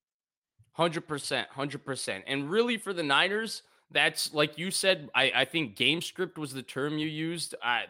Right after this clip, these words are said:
that, that's exactly what it is. Um, that's the game script that works. Early, their defense forces short possessions and their offense has long possessions. And basically, they run the game away from you before it even starts. That's what they did to Pittsburgh.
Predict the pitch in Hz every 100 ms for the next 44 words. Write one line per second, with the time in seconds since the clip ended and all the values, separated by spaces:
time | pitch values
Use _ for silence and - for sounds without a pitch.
0 | 117 110 113 - 113 117 - 117 127 143
1 | 156 143 156 147 180 117 - _ _ _
2 | _ 135 123 107 104 107 151 202 - 180
3 | 156 180 180 - 165 147 127 123 98 -
4 | - _ _ - 170 208 214 196 180 143
5 | 180 - 185 175 - 165 175 - 131 -
6 | - 180 - 165 160 175 175 180 165 156
7 | 147 135 156 165 160 160 143 120 127 135
8 | 123 120 104 101 - 101 107 110 131 147
9 | 147 156 143 139 139 147 147 135 139 143
10 | 127 123 139 - 135 139 127 120 127 123
11 | 120 117 104 - 104 98 - - _ _
12 | - - 113 131 120 117 113 113 95 -
13 | 160 - - 180 175